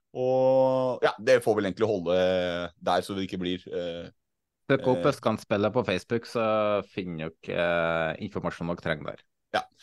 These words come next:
Speaker 1: men, eh, vi
Speaker 2: Det
Speaker 1: kan
Speaker 2: var,
Speaker 1: jo
Speaker 2: det var nok, det var, det var det vi hadde om Vålerenga i dag, eller?
Speaker 1: Ja, eh, altså, det kommer vi tilbake til, men, eh, det er i hvert fall en stor, stor porsjon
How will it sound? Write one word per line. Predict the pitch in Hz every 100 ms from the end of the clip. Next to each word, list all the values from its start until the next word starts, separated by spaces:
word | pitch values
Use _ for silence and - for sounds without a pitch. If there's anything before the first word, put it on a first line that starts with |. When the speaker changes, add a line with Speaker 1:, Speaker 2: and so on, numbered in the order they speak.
| - -
Speaker 1:
men, | 165 185
eh, | 185 175 170
vi | 180
Speaker 2:
Det |
Speaker 1:
kan | 170
Speaker 2:
var, | 170
Speaker 1:
jo |
Speaker 2:
det | 143
var | 175 160
nok, | 170 -
det | 135
var, | 180 160
det | 135
var | 139
det | 135
vi | 127
hadde | 127
om | 127
Vålerenga | 127 110 87 80 87
i |
dag, | 87 69 80 -
eller? | 110 117 - - _ _ _ -
Speaker 1:
Ja, | 123 113 104
eh, | 113 117 117 113 104 - -
altså, | 117 120 113 110 107 104 104 101 98
det | 107 110 156
kommer | 156
vi | 147
tilbake | 135 127
til, | 156
men, | 156 139 139
eh, | 135 131 131 117
det |
er | 131 127
i | 123
hvert | -
fall | 131 131
en | 131
stor, | - - 120 139 117
stor | - 123 107
porsjon | 117 104 101